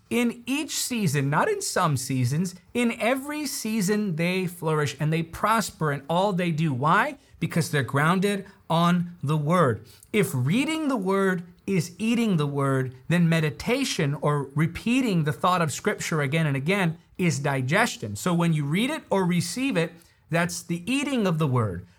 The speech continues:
But when you meditate, that's the digestion of the word. That's how it becomes a part of you,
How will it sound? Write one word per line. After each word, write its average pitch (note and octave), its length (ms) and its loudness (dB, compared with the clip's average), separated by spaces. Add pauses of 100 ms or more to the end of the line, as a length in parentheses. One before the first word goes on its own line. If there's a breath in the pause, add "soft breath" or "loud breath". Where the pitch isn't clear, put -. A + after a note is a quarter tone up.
But D3+ 140 0
when E3+ 200 4
you D3 120 2
meditate, D#3 800 0 (180)
that's F3 300 0
the E3+ 120 -4
digestion D3+ 720 0
of D3+ 100 -2
the B2 80 2
word. A2 200 -2
That's G#3 400 2
how A3+ 160 2
it G3+ 120 -4
becomes D#3 560 -2 (220 loud breath)
a D3+ 80 2
part G3 400 2
of D3+ 140 0
you, A2 180 0